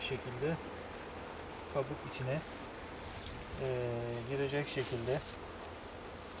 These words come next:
kontrolümüzü yaptık. Kalemimiz ne kadar kalın olursa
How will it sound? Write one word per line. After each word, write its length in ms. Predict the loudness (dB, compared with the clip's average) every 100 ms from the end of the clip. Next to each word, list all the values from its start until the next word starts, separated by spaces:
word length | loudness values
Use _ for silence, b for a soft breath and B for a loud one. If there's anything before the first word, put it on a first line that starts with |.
| -2 2 2 4
kontrolümüzü 680 | 6 6 6 2 2 2 4 10
yaptık. 380 | 10 8 -2 -2 -4 -8 -8 -8 -6 -6 -6 -6 -6 -8 -8 -8 -8 -8 -6 -8 -6 -6 -4 -2 -2 2 2 4 0 0 2 4 4 2 0 -2 -2 0 2 2 2 -4 -4 -4 -4 -4 -4 -4 -2 8
Kalemimiz 500 | 12 12 10 8 6 4
ne 120 | 6 12
kadar 360 | 12 12 12 12
kalın 220 | 10 12
olursa 500 | 12 10 8 8 6